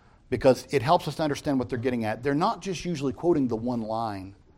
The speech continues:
If you look at Paul and Romans, scholars oftentimes even are like, "It's hard to figure out what Paul's arguing here." It's not if you go back and read the entire chapter that he's quoting from.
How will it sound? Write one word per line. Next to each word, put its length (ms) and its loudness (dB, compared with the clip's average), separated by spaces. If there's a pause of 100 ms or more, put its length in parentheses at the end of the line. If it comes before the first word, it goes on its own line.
(400)
If 80 -6
you 80 6
look 180 4
at 180 0
Paul 360 8
and 100 6
Romans, 340 4
scholars 600 2
oftentimes 560 0
even 340 -6 (260)
are 80 -2
like, 140 2
"It's 240 2
hard 160 2
to 100 2
figure 300 0
out 80 4
what 180 -4
Paul's 260 0
arguing 360 2
here." 260 -10 (380)
It's 200 -6
not 160 4
if 100 -8
you 60 -2
go 120 2
back 260 0
and 200 -2
read 240 0
the 100 2
entire 300 -2
chapter 480 -2
that 100 -2
he's 120 -2
quoting 340 -4
from. 240 -12